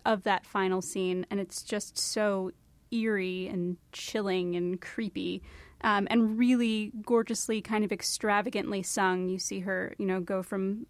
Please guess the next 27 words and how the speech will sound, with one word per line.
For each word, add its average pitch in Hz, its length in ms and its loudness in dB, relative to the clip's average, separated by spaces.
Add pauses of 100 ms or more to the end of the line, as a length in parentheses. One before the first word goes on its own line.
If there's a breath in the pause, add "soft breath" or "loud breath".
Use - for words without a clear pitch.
the 214 200 -6
floor 208 440 2
rolling 202 320 2
around 190 460 2
with 185 120 -6
this - 320 -4
head 196 420 -2
and 185 200 0
kissing 208 340 -2
it 185 260 -4
to 190 260 -4 (400 soft breath)
standing 190 520 2
and 190 100 2
delivering 190 500 0
some 196 220 0
of 185 180 -2
the, 185 240 0 (100)
the 196 200 -6 (380)
biggest 214 400 0
vocal 202 380 0
moments 196 680 0
in 208 160 0
the 196 120 0
opera, 190 460 0 (580 soft breath)
and 196 380 2 (320)
c-, - 100 -8
a-, 220 160 6